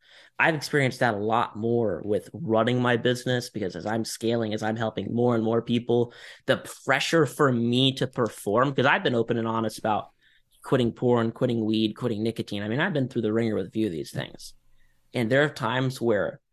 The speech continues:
a stressful day rolls around and I'm just like,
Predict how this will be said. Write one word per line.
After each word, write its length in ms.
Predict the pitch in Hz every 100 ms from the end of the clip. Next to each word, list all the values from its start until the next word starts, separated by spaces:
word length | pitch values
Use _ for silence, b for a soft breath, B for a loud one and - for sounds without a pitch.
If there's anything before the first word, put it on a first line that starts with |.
| _ -
a 120 | 107
stressful 560 | - 120 117 - 127
day 220 | 110 101 113
rolls 300 | 120 123 123
around 300 | 120 127 123
and 100 | -
I'm 140 | 117 120
just 220 | 123 -
like, 320 | 65 -